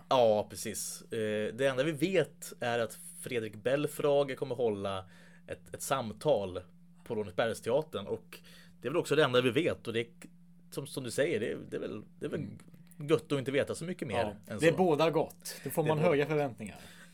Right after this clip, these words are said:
Speaker 1: Absolut, absolut. Och, eh, vi, eh, gjorde igår en inspelning som ni kommer få höra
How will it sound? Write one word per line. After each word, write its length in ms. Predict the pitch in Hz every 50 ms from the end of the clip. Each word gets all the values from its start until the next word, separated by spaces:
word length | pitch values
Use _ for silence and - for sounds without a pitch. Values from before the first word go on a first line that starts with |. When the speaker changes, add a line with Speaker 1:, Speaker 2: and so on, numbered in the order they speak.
| - - -
Speaker 1:
Absolut, 680 | 127 131 123 - - 113 80 71 - - - - - - -
absolut. 540 | - 131 - - - - - - - - - -
Och, 400 | 147 147 143 147 - - - 147
eh, 240 | 143 143 151 151 - - - - - - - - - - -
vi, 640 | - 127 120 131 170 180 185 185 185 180 135 - 156
eh, 40 | 156 156
gjorde 340 | 170 180 151 143 - 143 160
igår 440 | 170 147 170 214 233 208 156 123 -
en 140 | - 120 120
inspelning 640 | 120 113 107 - - 113 110 110 120 139 165 190 190 -
som 340 | - - 139 120 117 117 113
ni 80 | 110
kommer 180 | 101 - 110 101
få 100 | - 110
höra 260 | 127 117 117 117 139